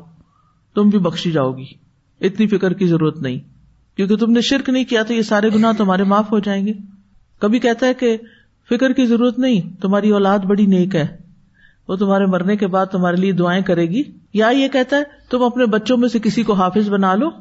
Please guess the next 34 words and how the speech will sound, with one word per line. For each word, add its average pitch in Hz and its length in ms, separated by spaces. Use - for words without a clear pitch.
تو 196 80
تمہاری 208 360
بھی 214 100
معافی 170 320
ہو 156 80
جائے 143 200
گی۔" - 140
کتنے 262 340
ہی 330 60
لوگوں 285 300
کو 277 120
میں 254 100
نے 240 80
دیکھا 185 340
ہے، 160 180
فرائض 226 400
کی 302 100
بھی 285 120
پابندی 226 480
نہیں 233 120
کرتے، 220 360
کبائر 208 500
کا 277 160
ارتکاب 202 520
کرتے 165 360
ہیں 143 80
اور 180 120
بچوں 202 280
کو 233 80
حافظ 180 360
بنا 165 260
رہے 165 100
ہوتے 156 300
ہیں۔ 139 60